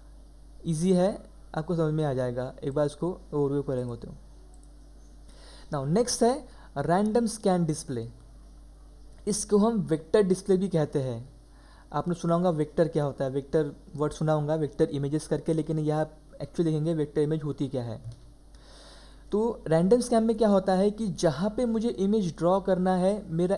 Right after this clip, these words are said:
इलेक्ट्रॉन का बीम बस उसी एरिया में ही हिट करेगा। जैसे यहाँ पे नोटिस करोगे, मुझे ट्रायंगल ड्रॉ करना था, तो क्या करते हैं, अगर रास्टर स्कैन दिया तो मुझे one by one मैं इस स्क्रीन के ऊपर से ऐसे कुछ ड्रॉ करता, लेकिन यहाँ पे ऐसा नहीं है।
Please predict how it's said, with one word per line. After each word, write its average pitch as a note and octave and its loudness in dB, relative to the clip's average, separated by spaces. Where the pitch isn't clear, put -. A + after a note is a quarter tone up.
इलेक्ट्रॉन F#3+ 2
का G3 2
बीम F#3 0
बस G#3+ 0
उसी E3 -4
एरिया F#3 2
में F#3 2
ही G#3 2
हिट F3 0
करेगा। B2 -2
जैसे D3 -4
यहाँ D#3 2
पे E3 0
नोटिस D#3+ -2
करोगे, E3 2
मुझे E3+ 2
ट्रायंगल E3 2
ड्रॉ F3+ 4
करना E3 2
था, F#3 0
तो F#3 -4
क्या G3 2
करते F#3 2
हैं, F#3+ 0
अगर E3+ 2
रास्टर D#3 0
स्कैन F3 -2
दिया E3 4
तो G3 -2
मुझे F3+ 2
one F#3+ 2
by G#3 4
one G3+ 2
मैं G3+ 0
इस G#3 -6
स्क्रीन G3 0
के G#3 0
ऊपर G3 -2
से G3 2
ऐसे F#3 -2
कुछ F#3+ -4
ड्रॉ D#3+ 4
करता, C3+ -6
लेकिन F3 0
यहाँ E3 2
पे G#3 0
ऐसा F#3+ 0
नहीं F#3+ 2
है। F#3+ 2